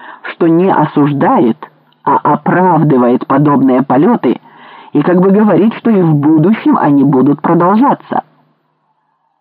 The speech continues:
Сделав это жёсткое заявление, Хрущёв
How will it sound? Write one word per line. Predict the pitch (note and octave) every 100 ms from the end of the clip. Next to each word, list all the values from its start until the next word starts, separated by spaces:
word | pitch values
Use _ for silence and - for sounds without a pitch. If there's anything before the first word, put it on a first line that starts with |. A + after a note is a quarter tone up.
| _ _ _ _ _ _ -
Сделав | C3 D3 A#3 G3+ -
это | E3 D#3 F#3 D3+ - -
жёсткое | D#3 D#3 D3 - B2+ B2
заявление, | B2 A#2 F3+ A#3+ D#3 F2+ - - - - -
Хрущёв | - D#3 - B3